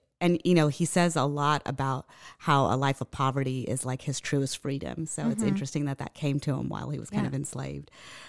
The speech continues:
Speaker 1: Um, and so he started to kind of wander around, discovering his purpose, kind of selling everything he had. And he came upon a crumbling church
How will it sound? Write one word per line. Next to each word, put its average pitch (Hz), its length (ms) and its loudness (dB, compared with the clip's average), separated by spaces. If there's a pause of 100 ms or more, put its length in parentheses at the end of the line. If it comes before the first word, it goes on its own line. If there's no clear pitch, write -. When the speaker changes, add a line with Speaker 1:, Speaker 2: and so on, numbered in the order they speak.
(160)
Speaker 1:
Um, 156 460 -2
and 165 180 4
so 151 640 -2 (1000)
he - 200 2
started 240 320 2
to 214 140 0
kind 208 160 2
of 156 100 2
wander 165 400 4
around, 143 340 2
discovering 151 460 0
his 139 140 -2
purpose, 139 360 -2
kind 151 140 0
of 139 60 -2
selling 151 320 0
everything 147 320 -4
he 139 100 -2
had. 127 320 -6 (1300)
And 165 340 6
he 165 360 -2
came 175 280 2
upon 165 300 2
a 147 120 0
crumbling 190 480 2
church - 380 -6